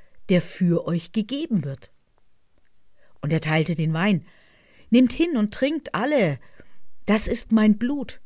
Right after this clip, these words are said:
für euch vergossen zur Vergebung der Sünden.“ Die Jünger waren zunächst irritiert. Sie wussten nicht einzuordnen, was da gerade geschah.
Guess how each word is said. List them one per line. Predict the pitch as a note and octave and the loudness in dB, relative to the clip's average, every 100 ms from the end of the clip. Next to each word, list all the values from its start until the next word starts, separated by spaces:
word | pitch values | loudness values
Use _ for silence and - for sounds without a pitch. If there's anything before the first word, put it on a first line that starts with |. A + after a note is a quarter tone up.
| - | -16
für | - - D#3 | -12 -8 -6
euch | - G3 B3+ - | -2 0 0 -2
vergossen | F3+ - E3 F3+ - A3 G#3+ | -6 -2 -2 -2 2 2 2
zur | - E3 | -2 -6
Vergebung | - D3+ D3+ D#3 D#3 F#3 F3+ | -6 -6 -4 -6 -2 -2 0
der | F#3+ | -2
Sünden.“ | F3 D#3+ C#3+ B2 C3 - - - _ _ - _ - - - - - - - - - _ _ - - | -2 -2 -4 -8 -12 -18 -20 -20 _ _ -20 _ -20 -20 -18 -18 -18 -18 -20 -20 -20 _ _ -14 -6
Die | D3 | -2
Jünger | D3+ E3+ F#3 | 2 4 4
waren | F3+ F3+ | 2 0
zunächst | F#3 F#3+ F#3 - - | 0 0 -2 -4 -6
irritiert. | G3+ G3+ - A#3 G3+ - - _ - - - - | -4 -4 -4 -2 -2 -2 -14 _ -20 -20 -20 -6
Sie | - A#3+ | 0 2
wussten | D4+ - A#3 | 2 2 0
nicht | G#3 - - | 0 -2 -8
einzuordnen, | G3+ C#4+ A#3 - F#3+ G3 G3+ | -6 -4 -2 0 0 2 2
was | F#3 - | 2 0
da | F#3+ | 0
gerade | E3+ F3+ F3+ F3+ | -2 0 0 0
geschah. | F#3 - B3 F3 | -2 -4 -6 -8